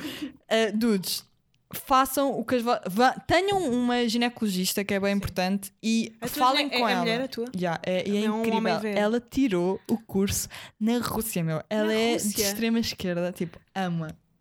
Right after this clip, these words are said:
Speaker 2: Ah, pá,
Speaker 1: Ganda
Speaker 2: isso não é
Speaker 1: props
Speaker 2: fixe
Speaker 1: para a minha
Speaker 2: dizer, já, já
Speaker 1: ginecologista.
Speaker 2: vai, vai dar raia. Mas,
Speaker 1: Vai dar
Speaker 2: eh,
Speaker 1: raia, porque não, não estou a dizer o nome dela,
Speaker 2: sabes,
Speaker 1: tipo, ela
Speaker 2: o
Speaker 1: é
Speaker 2: meu,
Speaker 1: incrível.
Speaker 2: o meu ginecologista,
Speaker 1: Tipo, eu mando
Speaker 2: pera,
Speaker 1: mensagens
Speaker 2: pera.
Speaker 1: quando estou
Speaker 2: O meu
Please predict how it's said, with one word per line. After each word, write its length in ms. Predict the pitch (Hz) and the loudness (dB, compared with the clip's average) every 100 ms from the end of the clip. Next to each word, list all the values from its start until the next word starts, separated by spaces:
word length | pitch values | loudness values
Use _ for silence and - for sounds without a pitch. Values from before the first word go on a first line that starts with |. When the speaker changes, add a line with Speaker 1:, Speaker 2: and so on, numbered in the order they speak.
| _ - | _ -10
Speaker 2:
Ah, 60 | |
pá, 200 | - 160 127 | -8 -8 -4
Speaker 1:
Ganda 180 | 196 220 | -2 0
Speaker 2:
isso 100 | 220 | 0
não 60 | |
é 20 | |
Speaker 1:
props 100 | 190 | -2
Speaker 2:
fixe 100 | 214 | 0
Speaker 1:
para 80 | 202 | 0
a 20 | 196 | 2
minha 160 | 208 | 0
Speaker 2:
dizer, 60 | 190 190 | 0 -2
já, 60 | |
já 100 | 190 180 | -2 -2
Speaker 1:
ginecologista. 340 | 180 185 202 - | -4 -2 -4 -4
Speaker 2:
vai, 80 | 180 | -4
vai 140 | 190 | -2
dar 120 | 196 202 | -2 -2
raia. 260 | 180 160 - - - | -4 -4 -8 -10 -4
Mas, 180 | 233 254 | -2 0
Speaker 1:
Vai 100 | 403 | 2
dar 100 | 392 | 2
Speaker 2:
eh, 40 | |
Speaker 1:
raia, 120 | 320 | 2
porque 240 | 320 - 185 | 0 -4 -6
não, 100 | - | -2
não 80 | 202 | -4
estou 120 | 196 | -2
a 20 | 233 | -2
dizer 100 | 220 | -2
o 20 | |
nome 140 | 247 | 0
dela, 120 | 196 | 2
Speaker 2:
sabes, 120 | 196 - | 2 2
Speaker 1:
tipo, 80 | 240 | 2
ela 100 | 269 | 2
Speaker 2:
o 40 | |
Speaker 1:
é 20 | |
Speaker 2:
meu, 120 | 392 | 2
Speaker 1:
incrível. 320 | 349 254 277 330 | 0 -2 0 2
Speaker 2:
o 20 | |
meu 80 | 392 | 0
ginecologista, 520 | 359 359 330 302 262 311 | 0 0 0 -2 0 2
Speaker 1:
Tipo, 80 | 320 | 4
eu 60 | |
mando 140 | 330 392 | 4 4
Speaker 2:
pera, 220 | 415 440 330 | 4 4 2
Speaker 1:
mensagens 540 | 262 311 349 247 220 | 4 4 4 2 0
Speaker 2:
pera. 40 | - | 0
Speaker 1:
quando 120 | 269 | 0
estou 120 | 285 | 0
Speaker 2:
O 40 | |
meu 60 | 311 | 0